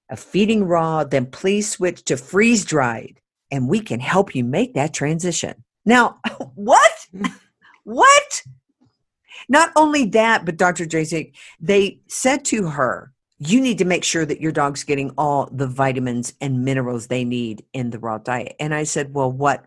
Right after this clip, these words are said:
Speaker 1: vitamins and minerals are they talking about?"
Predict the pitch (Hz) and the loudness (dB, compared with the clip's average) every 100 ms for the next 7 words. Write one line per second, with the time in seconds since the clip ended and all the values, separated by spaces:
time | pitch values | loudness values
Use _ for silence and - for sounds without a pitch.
0 | _ 127 135 131 127 127 123 123 120 123 | _ -6 -4 -2 -4 -6 -4 -4 -4 -4
1 | 123 113 - 120 117 - 143 - 220 135 | -6 -8 -10 -8 -8 -6 -6 -6 -8 -8
2 | - - | -10 -12